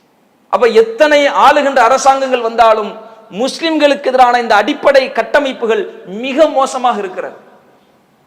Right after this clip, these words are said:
இதனால சாக்கடை கலந்த, கழிவுநீர் கலந்த அந்த தண்ணீரை குடிப்பதினால் தங்களுடைய உடல் ரீதியினால பல்வேறு விதமான இழப்புகளை சந்திக்கிறார்கள், ஆரோக்கிய இழப்புகளை சந்திக்கிறார்கள்.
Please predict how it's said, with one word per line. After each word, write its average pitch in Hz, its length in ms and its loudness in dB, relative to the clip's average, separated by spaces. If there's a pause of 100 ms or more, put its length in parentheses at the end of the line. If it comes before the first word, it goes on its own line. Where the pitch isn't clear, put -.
(400)
இதனால 247 380 4 (300)
சாக்கடை 240 560 2
கலந்த, 240 400 -2
கழிவுநீர் 269 520 -2
கலந்த 262 360 0 (280)
அந்த 233 220 -4
தண்ணீரை 262 460 2
குடிப்பதினால் 254 680 0 (260)
தங்களுடைய 254 420 0
உடல் 311 280 2
ரீதியினால 262 480 0 (140)
பல்வேறு 302 400 0
விதமான 262 400 0
இழப்புகளை 269 520 0
சந்திக்கிறார்கள், 208 680 -6 (480)
ஆரோக்கிய 247 580 2 (120)
இழப்புகளை 254 440 -2
சந்திக்கிறார்கள். 202 640 -8